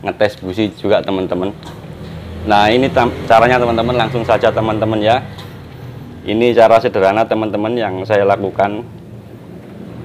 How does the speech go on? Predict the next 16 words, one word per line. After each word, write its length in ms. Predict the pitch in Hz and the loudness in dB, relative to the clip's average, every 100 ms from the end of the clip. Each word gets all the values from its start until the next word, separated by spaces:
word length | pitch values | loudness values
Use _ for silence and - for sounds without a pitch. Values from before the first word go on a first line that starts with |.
| - - - | -16 -16 -8
juga 320 | 90 - 95 | -6 2 2
dilakukan 480 | 101 95 95 98 98 | 4 4 4 4 0
teman-teman 640 | 95 98 90 92 95 101 95 | 0 0 -2 -4 -4 -4 -2
bengkel 400 | 85 85 107 104 | -2 2 2 2
biasanya. 640 | 87 87 87 98 120 135 - - - - - - - | 0 2 2 0 -2 -4 -12 -16 -18 -20 -20 -20 -2
Langsung 400 | 90 95 - 107 | 2 2 0 2
saja 480 | 107 95 107 113 127 | 4 4 6 4 4
ini 160 | 110 104 | -2 0
kabel 320 | 101 104 92 | 0 0 -4
busi 400 | 92 90 - 104 104 | -4 -4 -4 -2 2
saya 560 | 95 95 85 82 76 | 4 4 2 0 -4
ambil, 560 | 95 92 90 107 120 135 - - - - - - - - - - - - - - - - - | -4 -2 0 2 0 -4 -14 -20 -20 -20 -16 -14 -14 -20 -20 -20 -20 -20 -20 -20 -20 -20 -6
kabel 320 | - 80 90 80 | -2 -2 -4 -6
busi 320 | 92 107 - | -6 -6 -4
teman-teman 480 | 98 98 95 95 92 | -4 -2 -2 -2 0
ya. 240 | 104 | -2